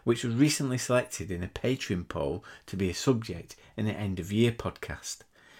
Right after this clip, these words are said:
The Grog Zine is being created over the next few weeks,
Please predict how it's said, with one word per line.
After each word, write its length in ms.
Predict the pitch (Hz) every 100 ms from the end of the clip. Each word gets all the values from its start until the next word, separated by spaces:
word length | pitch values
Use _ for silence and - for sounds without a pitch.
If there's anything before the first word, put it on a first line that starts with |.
| - - -
The 80 |
Grog 260 | - 113 101
Zine 240 | 113 120
is 80 | 113
being 220 | - 85
created 460 | - 101 107 110 -
over 200 | 92 101
the 80 | 98
next 220 | 107 -
few 260 | - 110 101
weeks, 300 | 85 82